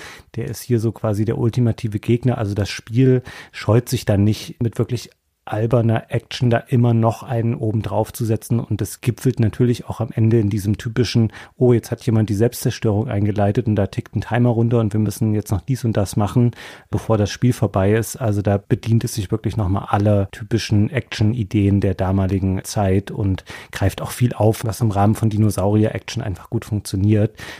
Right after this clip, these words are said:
Da fällt mir auch noch ein, es gibt auch ein kompletter Spielabschnitt, der nochmal ein bisschen anders ist. Er spielt nämlich unter Wasser.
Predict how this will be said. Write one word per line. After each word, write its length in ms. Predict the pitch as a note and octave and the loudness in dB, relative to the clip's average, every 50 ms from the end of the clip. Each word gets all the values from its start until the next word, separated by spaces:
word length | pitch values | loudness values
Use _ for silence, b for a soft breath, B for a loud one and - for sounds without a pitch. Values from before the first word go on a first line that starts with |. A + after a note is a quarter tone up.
| B B B | B B B
Da 120 | - A#2+ G#2+ | -4 -4 -4
fällt 280 | - - A2+ A2+ - | -2 -2 -2 2 2
mir 100 | C3+ C#3 | 2 2
auch 140 | C3 B2 B2+ | 2 0 0
noch 180 | C#3 B2+ - - | 0 -2 -2 -2
ein, 160 | - A#2+ A2+ | -2 0 0
es 100 | A2+ - | 0 0
gibt 160 | - A2 - | -4 -6 -4
auch 140 | - B2 G2+ | -2 0 2
ein 160 | B2 B2 - | 2 0 0
kompletter 540 | - A#2 A2 G2+ A#2 A2 B2 A#2 A2+ A2+ - B B B B | 0 -2 0 0 0 2 2 2 2 2 0 B B B B
Spielabschnitt, 720 | B - - - C#3+ D3+ F#3 D3 - - - B2+ A#2+ - | B -10 -4 0 0 0 0 0 -2 0 0 0 0 2
der 80 | B2 A2 | 2 2
nochmal 560 | G#2+ A2 A#2 B2 B2+ B2+ - - E3 D3+ D3+ | 4 4 4 4 2 2 0 0 2 2 2
ein 80 | D#3 | 2
bisschen 300 | D3+ D3 - - C#3+ - - | 0 -2 -4 -4 -6 -6 -4
anders 400 | - - A#2+ C3+ D3+ D3+ D3 - | -2 0 2 2 2 2 0 -2
ist. 160 | - C3+ - | -6 -6 -6
Er 60 | B2 | -6
spielt 260 | A2 - - - - | -8 -8 -8 -6 -4
nämlich 180 | B2+ A#2 G#2+ - | -2 -2 -2 -2
unter 280 | - A2 - F#2+ F#2 - | -4 -4 -2 -4 -4 -6
Wasser. 420 | F#2+ F#2 - - E3+ E3+ F#3+ G3+ | -8 -8 -6 -2 -2 0 -2 -2